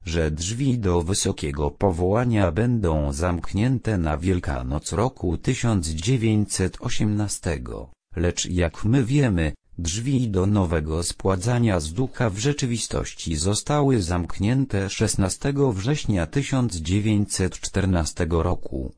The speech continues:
chociaż pokłosie już spłodzonych wiernych trwało aż do Wielkanocy tysiąc dziewięćset szesnastego roku. Ten pogląd zmusił braci z towarzystwa do konkluzji,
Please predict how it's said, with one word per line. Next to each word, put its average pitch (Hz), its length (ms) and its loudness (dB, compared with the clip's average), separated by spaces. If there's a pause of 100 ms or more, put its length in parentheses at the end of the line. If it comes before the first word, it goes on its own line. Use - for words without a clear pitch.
(160)
chociaż 131 580 0
pokłosie 92 680 0
już 90 400 0
spłodzonych 101 840 0
wiernych 101 500 2
trwało 113 680 0
aż 82 280 0
do 85 240 2
Wielkanocy 92 800 0
tysiąc 139 580 2
dziewięćset 98 800 0
szesnastego 90 720 0
roku. - 520 -4 (420)
Ten 87 300 2
pogląd 123 580 0
zmusił 90 680 0
braci 104 520 -2
z - 140 -4
towarzystwa 87 840 -2
do 78 160 0
konkluzji, 82 1000 -2